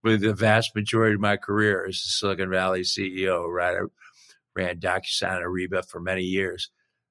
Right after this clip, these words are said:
I-, it's never fast enough for me. Speed's the ultimate currency, and s-, and things in the government don't go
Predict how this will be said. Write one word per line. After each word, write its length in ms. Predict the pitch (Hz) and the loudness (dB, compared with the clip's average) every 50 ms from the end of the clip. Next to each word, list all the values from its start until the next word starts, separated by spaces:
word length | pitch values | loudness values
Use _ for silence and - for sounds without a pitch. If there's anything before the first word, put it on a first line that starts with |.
| _ - | _ -4
I-, 60 | - | 0
it's 400 | 143 139 131 131 - 123 - - | 0 2 4 4 4 4 2 4
never 260 | 127 120 107 95 92 | 4 4 4 4 0
fast 400 | 90 - - 90 80 78 - - | -6 -4 -2 -2 -2 -2 -2 -4
enough 220 | - 78 80 82 - | -6 -6 -8 -8 -8
for 160 | - 80 80 | -10 -12 -10
me. 180 | 82 80 73 71 | -10 -10 -8 -6
Speed's 380 | - - - 120 113 104 - | -4 0 2 2 2 4 2
the 160 | 104 104 101 | 2 2 2
ultimate 540 | 101 104 104 110 107 - - 98 90 85 - _ _ _ _ _ _ - _ _ _ _ _ - | 4 4 4 2 0 -2 -4 -4 -4 -4 -6 _ _ _ _ _ _ -20 _ _ _ _ _ -6
currency, 920 | - - 139 120 110 95 92 85 - - 95 85 78 73 - - _ _ _ _ - | 0 2 2 2 2 0 0 -2 -2 -2 -2 -4 -8 -10 -12 -16 _ _ _ _ -4
and 240 | 104 95 90 90 92 | -2 -2 -2 0 -2
s-, 140 | - - - - | -2 -2 -4 -4
and 200 | 101 98 87 87 | -4 -4 -2 0
things 240 | - 110 107 104 - | 0 0 0 2 0
in 60 | 107 | -2
the 60 | 98 90 | -2 0
government 420 | 90 104 104 104 92 92 87 80 | 2 2 2 2 0 -2 -6 -2
don't 240 | - 104 95 95 85 | 0 0 0 0 0
go 360 | - 98 95 92 87 87 | 0 2 2 2 2 0